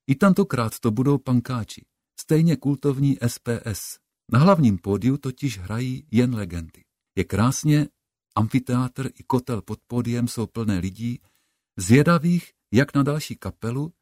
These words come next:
tak na mezi ně vklíněnou bohoslužbu. Jdu rychle nazvučit kytaru a zkusit mikrofon,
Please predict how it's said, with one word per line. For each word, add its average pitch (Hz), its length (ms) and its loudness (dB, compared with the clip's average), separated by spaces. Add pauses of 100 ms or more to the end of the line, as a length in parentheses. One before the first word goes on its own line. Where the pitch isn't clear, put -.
(340)
tak 180 180 0 (260)
na 101 120 0
mezi 127 320 2
ně 156 280 -2
vklíněnou 123 540 2
bohoslužbu. 92 680 -10 (380)
Jdu 110 200 6
rychle 170 300 4
nazvučit 117 500 0
kytaru 123 500 -6 (140)
a 95 60 -12
zkusit - 420 -8
mikrofon, 123 600 -4